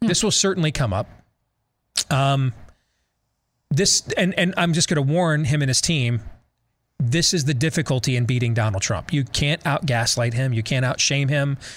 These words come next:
Speaker 2: It is virtually impossible to hold him accountable to anything because, you know, and this is why he's so good up against our media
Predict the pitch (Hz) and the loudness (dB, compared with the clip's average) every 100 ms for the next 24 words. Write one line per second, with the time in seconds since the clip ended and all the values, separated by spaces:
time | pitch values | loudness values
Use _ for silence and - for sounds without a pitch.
0 | - - 151 147 156 170 170 - 160 165 | -16 -4 -2 0 -2 -2 0 0 0 0
1 | - 131 113 - 147 156 - 160 170 170 | -2 -2 -2 -2 0 0 0 0 0 -2
2 | - - _ - 120 160 147 143 123 151 | -8 -20 _ -4 0 0 0 0 0 0
3 | 147 143 156 - - 131 147 165 185 175 | 0 0 0 -2 -4 -2 0 0 0 0
4 | 170 - 131 143 123 - - - 147 135 | -2 -4 -2 0 0 -4 -8 -4 0 2
5 | 117 110 - - _ _ _ _ _ - | 0 -2 -10 -20 _ _ _ _ _ -2
6 | 165 160 - 180 170 - 196 165 170 156 | 0 2 2 2 2 2 0 2 0 2
7 | 160 160 156 139 170 240 98 69 | 0 0 0 2 2 0 -2 -6